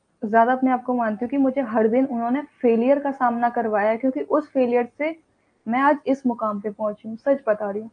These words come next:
मैं अप-, मैंने अपनी growth देखी, किसी ने चाहे मेरी growth देखी हो या नहीं देखी हो, मैंने तो अपनी growth देखी है, क्योंकि मैं जानती हूँ कि मैं पहले कैसी थी और अब मैं कहाँ हूँ। और बहुत सारे लोग मुझे ऐसे भी मिले हैं यार,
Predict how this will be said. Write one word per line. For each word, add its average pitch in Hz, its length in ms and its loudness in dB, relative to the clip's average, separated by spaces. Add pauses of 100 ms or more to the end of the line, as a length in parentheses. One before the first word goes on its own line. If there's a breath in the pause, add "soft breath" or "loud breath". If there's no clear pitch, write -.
(160)
मैं 277 200 2
अप-, - 340 -2
मैंने 233 320 6
अपनी 302 280 4
growth 247 340 4
देखी, 220 300 2
किसी 254 280 0
ने 285 100 4
चाहे 277 260 0
मेरी 254 240 2
growth 254 200 2
देखी 214 360 2
हो 262 200 0
या 285 140 0
नहीं 247 300 2
देखी 247 260 0
हो, 285 240 0 (460)
मैंने 240 240 2
तो 294 100 -2
अपनी 277 260 2
growth 247 220 2
देखी 208 460 -2
है, 208 100 -10 (160)
क्योंकि 240 220 -2
मैं 262 240 4
जानती 262 320 2
हूँ 269 120 2
कि 285 100 -2
मैं 285 160 0
पहले 226 400 0
कैसी 240 380 -2
थी 277 200 -8 (420)
और 269 100 2
अब 240 340 2
मैं 269 160 0
कहाँ 208 380 -4
हूँ। 214 220 -8 (680)
और 220 140 6
बहुत 214 380 4
सारे 254 220 6
लोग 254 220 6
मुझे 254 200 4
ऐसे 220 320 0
भी 262 140 4
मिले 247 240 4
हैं 240 220 -2
यार, 247 220 0